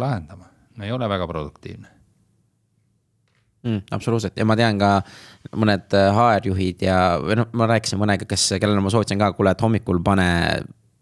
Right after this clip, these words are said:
Speaker 2: telefoni lennurežiimile, enne kui magama, või ongi öösel
Speaker 1: Mm.
Speaker 2: pane lennurežiimile. Et muidu oli niimoodi, et tal kolleegid helistasid kell, äh,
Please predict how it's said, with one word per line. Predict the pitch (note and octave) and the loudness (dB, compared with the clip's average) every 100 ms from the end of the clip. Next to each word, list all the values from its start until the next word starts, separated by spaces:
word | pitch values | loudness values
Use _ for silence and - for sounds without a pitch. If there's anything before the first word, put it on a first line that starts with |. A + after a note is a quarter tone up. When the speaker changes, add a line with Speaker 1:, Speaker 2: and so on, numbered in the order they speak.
| - | -4
Speaker 2:
telefoni | A#2+ A2 G2 F#2+ | -2 -2 -4 0
lennurežiimile, | A2+ B2 G2 A#2 C3 F#2 F#2+ | 0 2 2 2 2 2 0
enne | F#2 | 0
kui | F#2+ | 0
magama, | G#2 F#2 F#2 | 0 0 2
või | G#2+ A2+ A#2+ | 2 2 2
ongi | G2+ | 4
öösel | A2 G2+ | 2 2
Speaker 1:
Mm. | |
Speaker 2:
pane | F#2 G2 | 0 0
lennurežiimile. | B2 G2 B2 D#3+ F#2+ - - - - - | 0 -2 0 0 0 -4 -12 -20 -10 0
Et | |
muidu | A#2 A2 | 2 4
oli | G2 F#2+ | 2 2
niimoodi, | A#2+ A2+ F2+ | 2 2 -2
et | - | -2
tal | F#2+ F#2 F#2 | 2 2 2
kolleegid | F#2 G2+ A2+ A#2+ F#2 | 2 2 2 2 2
helistasid | G#2+ G#2+ - F#2 | 2 2 -2 -4
kell, | G2 F#2 F#2 F#2 | -2 0 0 0
äh, | F#2 F2+ | 2 2